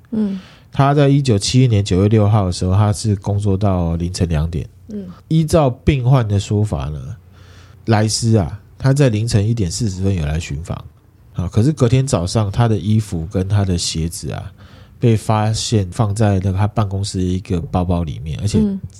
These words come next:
Speaker 2: 非常的脏，脏得非常的很夸张。
Speaker 1: 嗯。
Speaker 2: 而且他的车是在他的公寓。
Speaker 1: 嗯。
Speaker 2: 然后，可是他的公寓很干净。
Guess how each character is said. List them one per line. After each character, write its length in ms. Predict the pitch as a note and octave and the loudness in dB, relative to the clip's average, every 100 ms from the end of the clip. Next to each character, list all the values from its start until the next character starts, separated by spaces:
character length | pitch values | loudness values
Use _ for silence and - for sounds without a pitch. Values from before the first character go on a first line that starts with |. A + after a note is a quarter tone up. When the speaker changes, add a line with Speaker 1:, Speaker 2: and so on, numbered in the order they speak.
| - - | -20 -20
Speaker 2:
非 200 | - G#2 | -2 0
常 160 | G2+ E2 | 0 -4
的 100 | E2+ | -8
脏， 320 | - - D#2+ D#2+ | -6 -6 -6 -8
脏 200 | - G2+ G2+ | -6 -4 -2
得 160 | G2 | -2
非 180 | F#2 G2 | 0 -2
常 160 | G2 F2 D#2+ F2 | -2 -8 -10 -8
的 100 | D#2 A#1+ - - | -8 -8 -12 -10
很 120 | E2+ D2 | -10 -10
夸 320 | - F#2+ E2+ | -4 -2 -2
张。 220 | - D2 D#2 | -4 -8 -6
Speaker 1:
嗯。 300 | G3+ F#3+ E3+ - - - - - | -6 -6 -6 -12 -20 -20 -20 -4
Speaker 2:
而 80 | B2 | 0
且 80 | B2 | 2
他 140 | B2 | 4
的 100 | A#2 | 0
车 240 | - A2 | 0 2
是 120 | G#2 G#2+ | 2 2
在 140 | G#2+ | 2
他 140 | G#2 | 2
的 120 | F#2+ E2+ D#2+ | 2 0 -4
公 240 | - E2 | -6 -4
寓。 180 | F2 D2+ F#2 - - | -2 -4 -10 -20 -12
Speaker 1:
嗯。 280 | A3+ G3+ F#3+ - - | -8 -6 -8 -16 -8
Speaker 2:
然 220 | - A2 | 0 2
后， 80 | A#2+ | 2
可 140 | - G2+ | 2 2
是 80 | C3 | 4
他 120 | C3+ | 4
的 60 | |
公 240 | A#2 A2 A2+ | 2 0 2
寓 80 | G2 | 2
很 120 | D2+ | 2
干 200 | - D#2 | -2 -4
净。 180 | - | -4